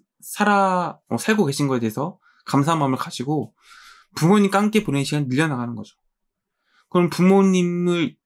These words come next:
잃을 수 있다는 그 두려움을 굉장히 유용하게 바꾼 사례가 되는 거죠.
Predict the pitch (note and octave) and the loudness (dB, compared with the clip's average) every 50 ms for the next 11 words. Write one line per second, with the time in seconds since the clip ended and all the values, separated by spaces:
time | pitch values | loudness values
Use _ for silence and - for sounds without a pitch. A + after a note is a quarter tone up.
0 | _ - C3+ D3+ E3+ G#3 G#3 G3+ - D3+ C#3+ - - C#3 C3+ C3 C3 C3 - - | _ 0 2 4 4 4 2 2 0 -4 -4 -2 -4 -4 -4 -4 -6 -6 -8 -8
1 | - - C3 C3+ C#3 C3+ B2+ C3+ D3 D3+ C3 G#2 A2 - _ _ _ _ _ _ | -8 -4 0 2 2 2 2 2 0 0 0 -2 -6 -10 _ _ _ _ _ _
2 | _ _ _ _ _ _ _ _ - - D3+ E3 D#3+ E3 D#3+ D#3 D#3 E3+ F#3+ G3+ | _ _ _ _ _ _ _ _ -2 0 0 2 2 0 0 0 -2 -4 -6 -6
3 | - _ _ _ _ - C3+ D3 F#3 G3+ G3 F3+ D#3+ D#3+ D3+ D3 - - - B2+ | -8 _ _ _ _ 0 2 4 6 6 6 4 2 0 -4 -8 -10 -10 -8 -8
4 | A#2+ - D3+ D#3 D#3+ D3+ B2 - A#2+ G#2 G#2 G2 G#2+ G#2 - | -6 -4 -4 -6 -4 -6 -6 -6 -6 -8 -8 -8 -8 -12 -18